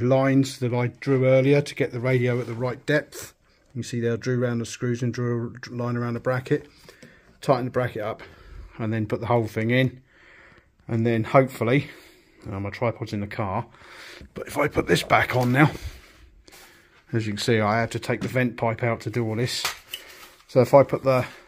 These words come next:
pipe back in, uh, the, the cover back on, you'll see that it fits perfectly.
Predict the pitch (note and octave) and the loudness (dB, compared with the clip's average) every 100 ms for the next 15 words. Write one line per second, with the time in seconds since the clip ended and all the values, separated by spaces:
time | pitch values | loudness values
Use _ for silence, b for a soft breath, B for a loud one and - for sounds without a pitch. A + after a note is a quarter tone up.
0 | B - - D#3 C#3 A#2+ A2 B2 B2+ D3+ | B -16 6 8 8 -2 -4 -2 2 4
1 | D3+ C3 B2 B2+ B2+ B2 - - - D#3 | 4 2 2 -2 -2 -4 -6 -16 4 4
2 | C#3+ B2 A2+ A#2+ A#2+ C#3+ - _ _ _ | 4 0 -4 -2 0 0 -2 _ _ _
3 | - - - - - - - - - - | -20 -20 -20 -20 -20 -20 -8 -8 -8 -10
4 | - - B B _ - A#2 - B2 A2+ | -10 -12 B B _ -2 -2 0 0 2
5 | A#2 A2+ - A2 - - B2+ - G#2+ G2+ | 0 -2 -2 -4 -2 4 4 4 -4 -4